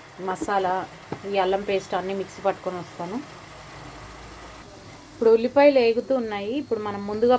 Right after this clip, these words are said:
పట్టి పెట్టుకున్నాం కదా, ఈ అల్లము, ఉల్లిపాయ, వెల్లిపాయ వేసి పట్టాం కదా, ఇది కూడా ఇందులో వేస్తున్నాను. ఇది వేగుతూ ఉంటుంది. ఈలోగా నేను మసాలాను కూడా పట్టుకొని, చింతపండును అయితే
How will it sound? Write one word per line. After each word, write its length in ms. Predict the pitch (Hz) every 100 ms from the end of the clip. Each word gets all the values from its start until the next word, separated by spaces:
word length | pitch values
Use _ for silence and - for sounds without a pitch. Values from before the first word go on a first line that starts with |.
| 214
పట్టి 160 | 202 -
పెట్టుకున్నాం 420 | 208 - 185 180 175
కదా, 120 | 202 320 - - - - - 190
ఈ 60 | 196
అల్లము, 460 | 190 202 202 202 - - - - - 196
ఉల్లిపాయ, 400 | 202 196 190 180
వెల్లిపాయ 300 | 185 180 190 185
వేసి 180 | 170 - 175
పట్టాం 280 | 160 185 170
కదా, 140 | 165 262 294 - - - - - - - - - - - - 180
ఇది 100 | 180 190
కూడా 120 | 190
ఇందులో 200 | 180 175 175
వేస్తున్నాను. 500 | 180 - 180 170 233 294 - - - - - - 320 - - - -
ఇది 100 | 165 175
వేగుతూ 320 | 180 196 220 220
ఉంటుంది. 380 | 196 190 190 233 320 - - - - 151
ఈలోగా 280 | 175 190 208 220
నేను 140 | 202 185
మసాలాను 460 | 170 - 208 208 196
కూడా 120 | 190 190
పట్టుకొని, 400 | 165 160 208 269 359 - - - - -
చింతపండును 540 | 220 254 254 240 226
అయితే 140 | 208